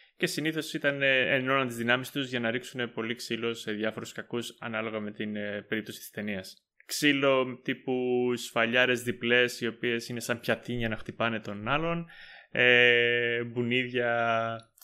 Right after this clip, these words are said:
που τους κάνουν να τρέχουν πεν-, να πέφτουν πέντε-έξι φο-, ε... κύκλους μέχρι να πέσουν κάτω. Ήταν ταινίες οι οποίες, ε, τις έβλεπε <laughs> με πολύ αγάπη ο πατέρας μου, οπότε τις έμαθα κι εγώ και τις, ε, βλέπαμε πάντα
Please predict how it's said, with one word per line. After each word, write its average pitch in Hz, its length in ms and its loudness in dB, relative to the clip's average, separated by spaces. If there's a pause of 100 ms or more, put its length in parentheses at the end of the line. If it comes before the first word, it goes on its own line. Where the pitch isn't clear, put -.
(160)
που 127 80 -12
τους - 140 -12
κάνουν 123 320 2
να 117 260 0
τρέχουν 120 460 0
πεν-, 110 220 4
να 113 220 -2 (160)
πέφτουν - 280 -4
πέντε-έξι 113 360 2
φο-, 113 160 0
ε... 104 160 2
κύκλους 107 460 -4
μέχρι 107 200 -4
να 98 300 -6 (380)
πέσουν 110 240 -12
κάτω. 180 380 6 (640)
Ήταν 151 260 4
ταινίες 143 340 2
οι 127 40 2
οποίες, 131 340 0
ε, 120 260 0
τις - 120 -8
έβλεπε 123 320 2 (220)
<laughs> 147 220 0
με 127 100 4
πολύ 110 400 4
αγάπη 104 320 2
ο 98 40 -6
πατέρας 107 480 -2
μου, 165 120 -6
οπότε 135 400 -2 (500)
τις - 220 0
έμαθα 127 360 6
κι - 120 -2
εγώ 147 260 4
και 160 160 -2
τις, 131 320 -4
ε, 120 220 6
βλέπαμε 131 460 0
πάντα 123 500 0